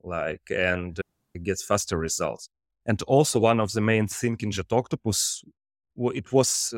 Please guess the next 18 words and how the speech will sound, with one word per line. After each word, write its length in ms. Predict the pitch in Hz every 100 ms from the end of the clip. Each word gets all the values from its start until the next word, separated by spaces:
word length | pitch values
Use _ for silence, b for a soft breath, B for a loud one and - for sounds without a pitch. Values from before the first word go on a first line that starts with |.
| -
like, 220 | 110 98 _ -
some 460 | - 139 127 123
of 140 | 117 127
our 140 | 117
clients 300 | 123 135 -
asked 300 | 120 - -
about 240 | 95 107
innovation. 600 | - 120 101 104 87 - -
And 140 | 98
here 220 | - 127 110
it 80 |
was 280 | 101 104 -
fully 400 | - - 123 107
innovated 540 | 98 98 98 92 92 -
by 140 | 98
Jet 220 | 90 98
Octopus. 420 | 123 - 139 -
Nobody, 420 | 110 101 92 90